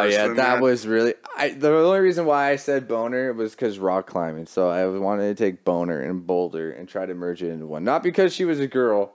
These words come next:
Speaker 2: just 'cause of the rock <laughs> climbing aspect
Speaker 1: Really
Speaker 2: of
Speaker 1: digging
Speaker 2: it.
Speaker 1: yourself into a hole right
Speaker 2: It's
Speaker 1: now.
Speaker 2: too late anyways, but that was pretty cool.
Speaker 1: And I'll give you some credit. In this interview that you guys are about to see, you actually are,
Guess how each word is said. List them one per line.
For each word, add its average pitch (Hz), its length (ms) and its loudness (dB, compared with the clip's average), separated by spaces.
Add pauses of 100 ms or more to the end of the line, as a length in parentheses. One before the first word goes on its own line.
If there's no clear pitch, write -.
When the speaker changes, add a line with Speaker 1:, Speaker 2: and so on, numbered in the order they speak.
Speaker 2:
just - 180 -12
'cause 131 200 0
of 120 60 -6
the 117 100 2
rock 113 260 2
<laughs> - 100 -4
climbing 131 360 2
aspect 120 240 -2
Speaker 1:
Really 170 260 4
Speaker 2:
of 165 80 2
Speaker 1:
digging 156 220 4
Speaker 2:
it. 147 40 2
Speaker 1:
yourself 139 320 -2
into 123 160 0
a 104 60 -2
hole 120 180 2
right 104 160 0
Speaker 2:
It's 135 200 4
Speaker 1:
now. 110 60 -8
Speaker 2:
too 175 220 6
late 135 300 6
anyways, 104 420 2
but 110 340 0
that 131 180 2
was 151 120 0
pretty 123 240 -2
cool. 110 380 0
Speaker 1:
And 170 100 0
I'll 170 140 2
give 285 180 0
you 339 80 0
some 175 240 0
credit. 151 480 -2 (200)
In 208 200 0
this 294 240 0
interview 175 520 0
that 131 100 -4
you 127 100 -6
guys 127 220 0
are 127 60 0
about 120 240 -2
to 123 100 -8
see, 131 200 -8
you 135 280 -2
actually 202 680 -6
are, 180 680 -2